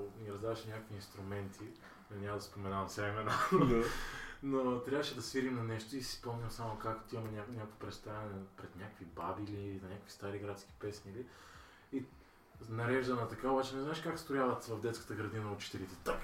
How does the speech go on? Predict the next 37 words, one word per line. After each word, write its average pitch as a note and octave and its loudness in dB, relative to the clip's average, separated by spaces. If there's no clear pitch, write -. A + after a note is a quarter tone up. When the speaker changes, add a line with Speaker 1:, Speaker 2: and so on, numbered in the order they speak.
Speaker 1:
ти - 2
тук, B2 4
ти“, - 0
Speaker 2:
Да. A2 12
Speaker 1:
и G3+ 10
подрежда C#3 6
и E3 6
бута C#3+ 4
някакъв, B2+ 4
някакъв B2+ 2
инструмент B2+ -2
и C3 2
аз B2 -2
обаче C3 0
не A#2+ -2
знаех C3 0
какво A#2+ -6
да G#2 0
правя G2+ -2
с - -10
този G#2+ -4
инструмент. A2+ 2
<laughs> - -6
И, F#3+ 4
и D3 2
беше C#3 6
много B2+ 4
травмиращо, A2+ -2
доста A2 -8
така, G#2+ -4
ма A2 0
с G2+ -4
друса, A2 -4
скара G#2 0
ми G2 -4
се - -10
малко. F2+ -6